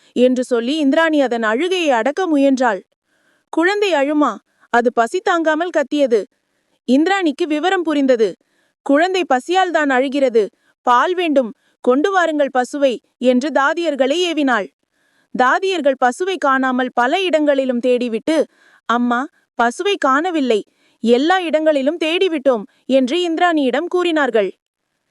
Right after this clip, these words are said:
இந்திராணி அழதாள். இந்திரன் ஏக்கத்தோடு, "மாயமாக வந்த பசு மாயமாகவே மறைந்து போய்விட்டதே" என்றான். வேறொரு பசுவின் பாலை கொடுத்து குழந்தையின் அழுகையை நிறுத்தினார்கள். இந்திராணியின் அன்பினாலும் தேவ பெண்களின்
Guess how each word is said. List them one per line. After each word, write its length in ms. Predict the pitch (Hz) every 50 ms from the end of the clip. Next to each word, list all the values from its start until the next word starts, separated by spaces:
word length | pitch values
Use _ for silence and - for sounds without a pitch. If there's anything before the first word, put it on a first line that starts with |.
| _ _ _ -
இந்திராணி 460 | 254 285 311 330 381 392 392 359 320
அழதாள். 480 | 285 262 262 269 269 277 254 226 196 175 _ _ _ _ _ _ _ _ -
இந்திரன் 440 | 233 240 269 285 320 311 294 247 220
ஏக்கத்தோடு, 680 | 208 214 247 302 - 392 349 - 330 294 262 247 247 226 175 _ _ _ _ _ - -
"மாயமாக 680 | 220 214 220 233 302 359 381 359 349 320 302 285 294
வந்த 240 | 262 254 254 247 247
பசு 340 | 247 254 240 240 - - 262 240 190 185
மாயமாகவே 680 | 196 202 214 247 330 370 370 349 330 294 277 269 240 285 330
மறைந்து 420 | 302 262 240 254 320 381 392 415
போய்விட்டதே" 600 | - 359 330 311 277 285 247 - 254 226 233 220 196 180 _ _ _ _ _ -
என்றான். 440 | 240 254 254 247 220 233 214 190 - _ _ _ _ _ _ _ _ _ _ _ _ _ _ _ _ -
வேறொரு 440 | 208 220 262 277 339 359 302 302 320
பசுவின் 420 | - 302 285 - 294 294 294 269
பாலை 300 | - 269 254 254 269 262
கொடுத்து 340 | 247 - 269 254 226 262 - 339
குழந்தையின் 480 | - 330 302 320 339 359 370 330 302 269
அழுகையை 440 | 254 240 247 262 247 254 247 240 285
நிறுத்தினார்கள். 720 | 311 320 320 339 285 339 320 294 285 262 233 220 214 202 185 - _ _ _ _ _ _ _ _ _ _ _ _ _ -
இந்திராணியின் 640 | 247 254 269 302 381 381 381 359 339 302 269 247
அன்பினாலும் 680 | 233 220 226 254 285 349 349 320 302 285 262 262 254 233
தேவ 300 | 196 226 240 285 330 370
பெண்களின் 500 | 349 339 311 294 294 277 269 254 247 233